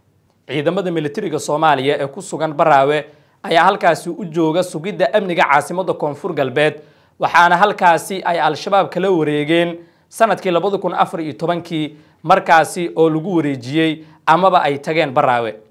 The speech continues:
Halka ciidamada daraawiishta Koonfur Galbeed la geeyey magaalada Baraawe sanadkii labada kun kow iyo labaatankii, markaasi oo uu amray madaxweynaha Koonfur Galbeed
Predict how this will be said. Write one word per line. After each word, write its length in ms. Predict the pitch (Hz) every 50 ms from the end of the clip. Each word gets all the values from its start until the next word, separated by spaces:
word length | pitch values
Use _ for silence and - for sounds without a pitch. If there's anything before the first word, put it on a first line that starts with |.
| _ _ _ _ _ _ _
Halka 300 | - 170 196 190 - 175 139
ciidamada 400 | 139 151 143 151 160 185 175 165
daraawiishta 480 | 135 143 135 139 143 165 180 160 - 143
Koonfur 400 | - 156 143 135 135 - 196 175
Galbeed 360 | 151 147 139 135 156 170 165 147
la 80 | 139
geeyey 360 | 139 123 135 135 143 156 160
magaalada 440 | 151 147 135 131 147 156 175 160 156
Baraawe 520 | 135 135 131 135 139 131 135 143 143 147 139 - - - _ _
sanadkii 420 | - - - 196 180 - - 175 160
labada 300 | 156 151 170 196 175 175
kun 200 | - 170 156 135
kow 160 | - 202 196
iyo 120 | - - 147
labaatankii, 720 | 143 139 143 - 180 196 190 185 185 185 180 170 170 - - - _ _ _ -
markaasi 680 | 170 202 214 214 - 180 165 165 160 160 - 190 185 -
oo 120 | - 170 175 175
uu 80 | 165 160
amray 320 | 165 156 151 160 180 185
madaxweynaha 500 | 175 160 147 143 - 156 165 185 196 175
Koonfur 380 | - - 170 147 143 - - 180
Galbeed 420 | 143 147 139 135 160 165 165 165